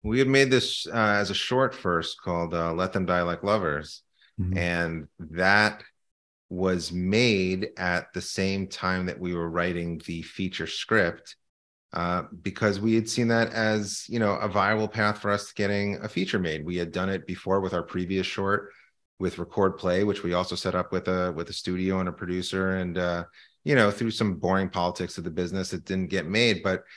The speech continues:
Speaker 1: we got so close with it that we were like, "Look, this is our strongest shot. Let's do this again."
Speaker 2: Hmm.
Speaker 1: Um, let's have a short,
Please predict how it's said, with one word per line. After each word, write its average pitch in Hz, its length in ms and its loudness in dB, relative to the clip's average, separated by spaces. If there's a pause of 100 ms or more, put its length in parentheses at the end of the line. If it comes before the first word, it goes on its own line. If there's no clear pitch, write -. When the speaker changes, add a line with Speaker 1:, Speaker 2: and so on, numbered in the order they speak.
(240)
Speaker 1:
we 107 80 0
got 104 220 4
so 104 180 0
close 143 380 2
with 101 160 -4
it 90 140 0
that 95 60 -4
we 95 100 0
were 98 100 0
like, 92 240 0
"Look, 95 220 -2
this - 180 -4
is 127 80 -4
our 87 80 0
strongest 95 420 -2
shot. 101 380 2
Let's 90 160 -4
do 92 120 -2
this 87 180 -6
again." 92 420 -2 (340)
Speaker 2:
Hmm. 92 140 2 (160)
Speaker 1:
Um, 87 540 0
let's 92 320 -2
have 95 260 0
a - 20 0
short, 98 540 0